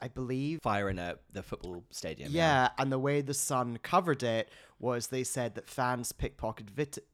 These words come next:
Speaker 1: uh, victims, fans urinated on the brave cops,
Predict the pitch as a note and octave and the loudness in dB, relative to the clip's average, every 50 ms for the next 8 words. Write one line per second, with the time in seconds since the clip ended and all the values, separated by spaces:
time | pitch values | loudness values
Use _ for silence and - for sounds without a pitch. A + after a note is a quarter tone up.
0 | _ - B2+ B2 A#2 A2 D#3+ D#3 - - - C#3+ C3 B2+ C3 A#2+ - - - - | _ -4 -2 -2 0 2 0 0 0 2 0 2 2 2 0 -2 -6 -6 -2 0
1 | B2+ B2 B2 A#2+ - - C3 B2+ B2+ B2 B2 B2 A#2+ - B2+ - - A#2 A2+ A2 | 0 0 0 -2 -4 -4 -2 0 0 2 2 0 -2 -2 -4 -6 -6 -4 -4 -4
2 | G2 - - C#3+ C3+ C3+ C3+ C3 - - - C3+ B2+ B2 A#2+ - - - - - | -4 0 2 4 4 4 4 0 -2 -2 2 4 6 6 6 4 0 -4 -6 -6